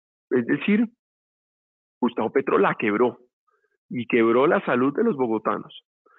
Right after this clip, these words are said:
Después de los cuatro años de gestión de Enrique Peñalosa, en donde yo pude participar como secretario de gobierno durante tres de esos cuatro años, Capital Salud quedó con un superávit de cuarenta mil millones, es decir, pasó de trescientos ochenta mil millones de pérdida a cuarenta mil millones de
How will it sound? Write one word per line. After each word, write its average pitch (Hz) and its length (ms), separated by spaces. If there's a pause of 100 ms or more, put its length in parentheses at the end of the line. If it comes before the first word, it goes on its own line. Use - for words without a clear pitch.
(800)
Después 143 420
de 214 100
los 208 200
cuatro 190 380
años 190 220
de 175 100
gestión 135 600
de 135 80
Enrique 147 300
Peñalosa, 139 540
en 135 80
donde 110 220
yo 113 120
pude 139 180
participar - 520
como 143 220
secretario 123 500
de 139 160
gobierno 139 420
durante 131 240 (100)
tres 131 220
de 143 80
esos - 220
cuatro 156 320
años, 196 360 (580)
Capital 151 500
Salud 151 300 (320)
quedó 127 200
con 147 140
un 156 120
superávit 135 460
de 156 100
cuarenta 165 460
mil 180 140
millones, 170 500
es 127 120
decir, 156 360
pasó 131 220
de 151 80
trescientos 180 480
ochenta 185 320
mil 135 140
millones 151 280
de 156 100
pérdida 143 400
a 160 40
cuarenta 147 400
mil 127 160
millones 139 340
de 135 180